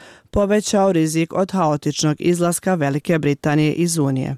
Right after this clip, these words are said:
Dok su se ministri vanjskih poslova i odbrane Evropske unije sastajali u Helsinkiju, Johnsonova vlada upozorila je protivnike u britanskom parlamentu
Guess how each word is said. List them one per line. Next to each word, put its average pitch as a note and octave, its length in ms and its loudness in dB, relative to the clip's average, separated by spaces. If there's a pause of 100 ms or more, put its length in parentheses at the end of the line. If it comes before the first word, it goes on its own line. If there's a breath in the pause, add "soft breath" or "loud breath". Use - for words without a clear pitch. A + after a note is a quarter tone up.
(420)
Dok F3+ 220 0
su E3+ 100 -6
se F3+ 160 2
ministri E3+ 460 2
vanjskih D#3 440 -2
poslova E3+ 560 0
i E3 160 2
odbrane D3+ 520 0
Evropske D3 480 -2
unije D#3+ 340 2
sastajali D3+ 640 -2
u D3+ 80 2
Helsinkiju, E3+ 720 2 (400 loud breath)
Johnsonova G3 640 2
vlada E3 440 0
upozorila D#3+ 640 0
je D3+ 60 2
protivnike E3+ 760 0
u F3 80 2
britanskom C#3+ 600 -2
parlamentu D#3 720 0